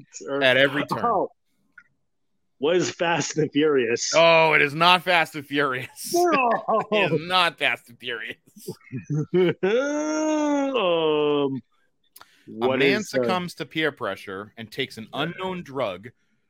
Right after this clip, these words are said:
Speaker 2: that leads to a
Speaker 1: Uh-huh.
Speaker 2: federal agent harassing him at every turn.
Speaker 1: Is this The Hangover? No.
Speaker 2: It is not The Hangover, no.
Speaker 1: God. Uh,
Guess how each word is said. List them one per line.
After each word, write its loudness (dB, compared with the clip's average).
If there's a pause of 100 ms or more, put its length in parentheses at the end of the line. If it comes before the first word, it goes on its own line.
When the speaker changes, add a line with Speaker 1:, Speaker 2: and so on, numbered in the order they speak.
(140)
Speaker 2:
that -6
leads -4
to -10
a -6
Speaker 1:
Uh-huh. -12
Speaker 2:
federal -4
agent -8
harassing -8
him -10
at -10
every -10
turn. -20 (640)
Speaker 1:
Is -12
this -4
The -4
Hangover? 0
No. -2
Speaker 2:
It -12
is -14
not -4
The -4
Hangover, -6
no. -16 (200)
Speaker 1:
God. -2 (680)
Uh, -4